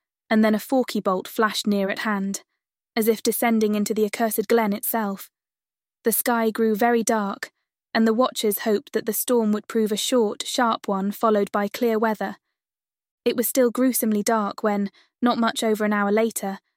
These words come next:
a confused babel of voices sounded down the road. Another moment brought to view a frightened group of more than a dozen men,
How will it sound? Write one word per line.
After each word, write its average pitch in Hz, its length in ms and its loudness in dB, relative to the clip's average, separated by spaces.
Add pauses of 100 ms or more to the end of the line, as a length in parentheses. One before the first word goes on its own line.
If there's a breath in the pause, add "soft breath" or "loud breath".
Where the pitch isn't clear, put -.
a 226 80 -4
confused 240 540 -2
babel 226 320 0
of 202 80 -2
voices 220 480 0
sounded 208 360 -2
down 202 220 -2
the 202 80 0
road. 202 380 -2 (640)
Another 269 280 4
moment 196 400 0
brought 208 220 0
to 220 120 -4
view 214 260 0
a 196 60 -6
frightened 220 500 -2
group 214 260 0
of 196 100 -8
more 214 260 2
than 208 120 0
a 202 60 0
dozen 208 340 0
men, 196 360 -2